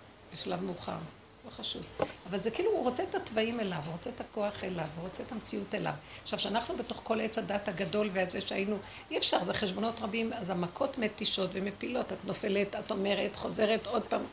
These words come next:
עד שנהיית קטנה עם הטבע הפשוט שלך. בטבע הזה את לא יכולה להשתנות,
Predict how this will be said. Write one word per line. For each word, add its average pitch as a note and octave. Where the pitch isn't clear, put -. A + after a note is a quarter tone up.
עד F#4
שנהיית D#4+
קטנה C4
עם F4
הטבע D#4
הפשוט -
שלך. F#3
בטבע C#4
הזה C#4+
את -
לא E3+
יכולה F#3
להשתנות, F4